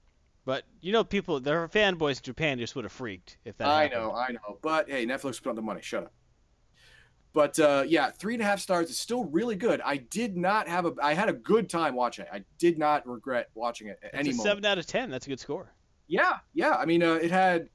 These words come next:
Speaker 2: the, the plot was far-fetched, and the dodo bird upset me, but that's just per-, me personally. And the supporting characters weren't as good as, uh, weren't as well, well done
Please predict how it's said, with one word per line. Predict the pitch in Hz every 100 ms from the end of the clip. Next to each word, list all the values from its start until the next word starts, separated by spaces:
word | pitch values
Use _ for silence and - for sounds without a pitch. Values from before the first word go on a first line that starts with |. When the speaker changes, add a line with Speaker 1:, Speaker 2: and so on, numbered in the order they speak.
| -
Speaker 2:
the, | 151 139 139
the | -
plot | - - 185 175
was | 175
far-fetched, | - 151 165 - 131 123 - - _ _ _
and | 123 131 131 127 120
the | 120
dodo | 160 170
bird | 156 143
upset | 120 - 147
me, | 113 104
but | 117
that's | 131 135
just | 117
per-, | -
me | 127 117
personally. | - 107 - 80 - _ _ _ _ -
And | 131 135
the |
supporting | 127 139 - 170 160
characters | - 165 160 147 120
weren't | 131 160
as | 147 117
good | 113 139 143
as, | 131 - -
uh, | 117 117 113
weren't | 123 143 127
as | 120
well, | 104 123 127 120 _
well | 127 123
done | 117 117 120